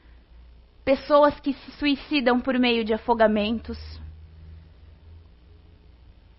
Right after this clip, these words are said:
por meio de eletrochoque,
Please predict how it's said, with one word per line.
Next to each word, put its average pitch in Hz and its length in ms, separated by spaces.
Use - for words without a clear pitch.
por 262 160
meio 247 320
de 202 460
eletrochoque, 208 960